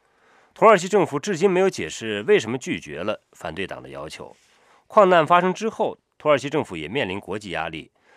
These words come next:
总部设在纽约的人权组织人权观察的艾玛维波说，虽然已经对矿难展开调查，但是政府应当审议更大的问题。他说，这个悲剧应当引起更认真的回应，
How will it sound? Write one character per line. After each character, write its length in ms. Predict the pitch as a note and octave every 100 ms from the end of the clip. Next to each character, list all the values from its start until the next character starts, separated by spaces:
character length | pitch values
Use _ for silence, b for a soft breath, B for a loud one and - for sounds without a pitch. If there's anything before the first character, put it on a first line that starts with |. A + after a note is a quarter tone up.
| b
总 200 | - C3
部 100 | G3
设 180 | G3+ F#3
在 160 | C#3
纽 200 | A#2 E2
约 40 | G2
的 120 | A2
人 160 | A2+ D#3
权 160 | D#3+
组 160 | - D#2
织 100 | E2+
人 100 | A2+
权 140 | C#3
观 160 | E3 F3+
察 180 | A2+ G#2+
的 380 | G#2 F#2 F2 - b b
艾 160 | F#3+
玛 200 | D3 E2
维 180 | D#2+ F#2
波 180 | A2 B2+
说， 320 | - C3+ B2+ _ b b b b
虽 200 | - G#3+
然 180 | F#3+ F#3+
已 160 | G2+ E2
经 140 | E3
对 160 | G3 -
矿 240 | - C#3
难 180 | C3+ G2+
展 160 | E2 D2
开 120 | G#2
调 180 | D#3 E2+
查， 220 | C#2+ D2+
但 180 | C#3 A#2+
是 80 |
政 220 | A#2+ G#3 A2+
府 120 | F2
应 140 | G#2+
当 140 | C#3 C#3
审 200 | - C#2
议 140 | A2+
更 240 | - F3+
大 160 | A#2 C#3+
的 100 | E2
问 160 | D#2 D2
题。 280 | - - _ _ _
他 140 | - A#2+
说， 180 | C#3+
这 200 | E3+ B3+
个 80 | C3
悲 200 | E3+ F#3+
剧 240 | F3 D3 - _
应 120 | D#3 E3
当 180 | D#3+
引 160 | B2 E3
起 220 | - -
更 240 | - F#3+ C3
认 240 | E3+ A#2
真 220 | G3 A3
的 80 | B2+
回 160 | - C#2
应， 180 | G2+